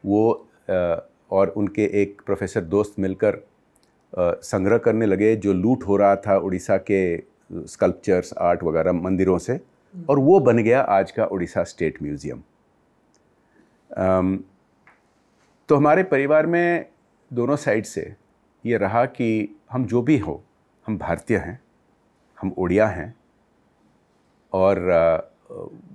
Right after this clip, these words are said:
हम गर्व लेते हैं इसमें, और हम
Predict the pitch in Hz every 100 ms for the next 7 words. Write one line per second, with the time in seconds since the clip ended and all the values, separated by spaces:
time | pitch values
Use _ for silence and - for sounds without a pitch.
0 | - 117 104 104 110 110 95 - - -
1 | _ _ _ - - 90 - _ _ _
2 | _ _ - 151 143 135 156 -